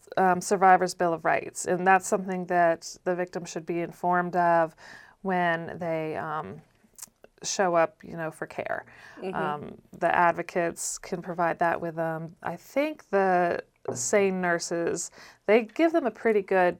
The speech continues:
Speaker 1: packet of information, and I'm pretty sure that it's, that that's in there. Um, but, uh, like I said, with the medical forensic exam, they have the right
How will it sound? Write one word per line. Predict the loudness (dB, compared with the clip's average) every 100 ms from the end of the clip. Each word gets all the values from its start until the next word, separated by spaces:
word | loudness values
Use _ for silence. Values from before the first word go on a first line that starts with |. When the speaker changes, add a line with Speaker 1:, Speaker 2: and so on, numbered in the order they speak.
| _
Speaker 1:
packet | -6 -2 -2 -4
of | -6
information, | -6 -8 -10 -8 -10 -10 -10 -10 -14 -20 -18 -6
and | -2 0
I'm | 0
pretty | 0 -2
sure | -2 -2 -2
that | -2
it's, | -4 -6 -12 -16 -16
that | -10 -6
that's | -2 -2 -4
in | -10 -10
there. | -10 -10 -10 -18 -20 -16 -2
Um, | 2 4 4 0 -8 -14 -2
but, | 6 8 8 6 0 -4
uh, | 0 0 -2
like | -2 0 0
I |
said, | 0 2 2
with | 2
the | 2
medical | 4 2 2 -2
forensic | 0 0 0 -4 -6
exam, | -6 0 0 2
they | 0
have | 0 -2
the | -2
right | 0 2 2 0